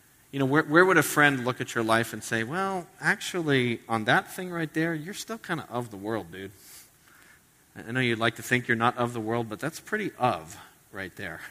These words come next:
A lot of of. That looks like the world. That doesn't look like someone who's a pilgrim. That looks like someone who's a settler and who owns property. You, you don't look like an expatriate. You look like a native. You should look like an expatriate.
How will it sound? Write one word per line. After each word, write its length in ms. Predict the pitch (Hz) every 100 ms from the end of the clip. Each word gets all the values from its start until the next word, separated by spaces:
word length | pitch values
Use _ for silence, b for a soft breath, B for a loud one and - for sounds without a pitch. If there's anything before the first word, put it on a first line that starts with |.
| B B B B B B - - - - - 95
A 40 |
lot 160 | 104 120
of 80 |
of. 340 | 120 92 80 - B B B _ _ b b b b b b _ _ _ _ _ _ _ - - _ _ - -
That 180 | 117 120
looks 260 | 143 156 -
like 220 | 143 135
the 80 | 139
world. 460 | 135 131 107 82 -
That 120 | 104
doesn't 340 | 120 120 127
look 280 | 135 139 139
like 240 | 113 107 -
someone 360 | 120 113 110
who's 300 | 107 110 113 - - b -
a 60 |
pilgrim. 540 | - 147 139 113 95 107
That 160 | 113
looks 160 | 117 -
like 140 | 113
someone 340 | - 117 113 107
who's 200 | 110 104
a 80 |
settler 500 | 101 - 131 113 101
and 80 | 104
who 120 | 107
owns 160 | 104 107
property. 500 | - 123 110 90 87 - b b b b b b b b _ _ -
You, 120 | 107
you 60 | 113
don't 160 | 139 143
look 160 | 151
like 180 | 123 113
an 80 | 107
expatriate. 580 | 101 - 113 98 98 87
You 120 | 113
look 160 | 120
like 160 | 117 110
a 40 |
native. 400 | 113 135 120 90
You 60 | 101
should 160 | 110 113
look 140 | 117
like 140 | 113
an 60 | 110
expatriate. 640 | 113 - 143 127 - 87